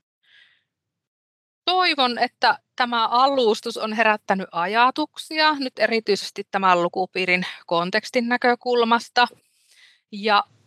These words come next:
sen vielä haluan sanoa, että nämä tutkimukseen osallistujat itse toivovat sitä, että tämä tieto herkkyydestä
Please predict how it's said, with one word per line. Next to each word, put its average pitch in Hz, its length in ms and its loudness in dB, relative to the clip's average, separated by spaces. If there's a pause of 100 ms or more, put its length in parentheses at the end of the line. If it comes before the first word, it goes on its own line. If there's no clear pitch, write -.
(300)
sen 294 400 -6
vielä 214 280 0
haluan 208 400 0
sanoa, 202 520 0
että 190 240 -6
nämä 196 200 2
tutkimukseen 214 760 -6
osallistujat 214 840 0
itse 220 480 -4 (680)
toivovat 202 560 0
sitä, 233 600 0 (760)
että - 240 -8
tämä 175 240 2
tieto 175 320 0
herkkyydestä - 920 -4